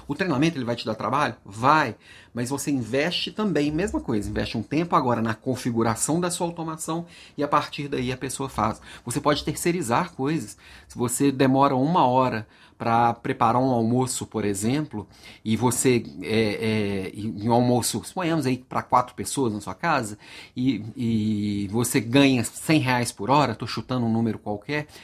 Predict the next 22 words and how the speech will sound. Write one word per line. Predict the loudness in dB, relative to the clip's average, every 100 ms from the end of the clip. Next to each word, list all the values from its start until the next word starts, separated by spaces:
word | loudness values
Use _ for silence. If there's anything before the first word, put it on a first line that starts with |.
| -20 -6
se |
você | -2 4
investisse | 4 4 2 -2 -2
essa | 0 2
uma | 6
hora, | 6 6 4 2 -6 0
pagar, | 2 6 4 4
comprasse | 2 6 6 6 4
uma | 6
marmita | 6 6 6 4 2
de | 2
vinte | 2 2 2
reais, | 4 4 2
sairia | 0 2 4
oitenta | 2 2 -2 2
reais, | 4 6 4 0 -8 -18 -14 0
e | 2
investisse | 6 4 4 0 0
esse | -2 -2
tempo | 0 0 0 -4
pra | -8
poder | -4 -2 -2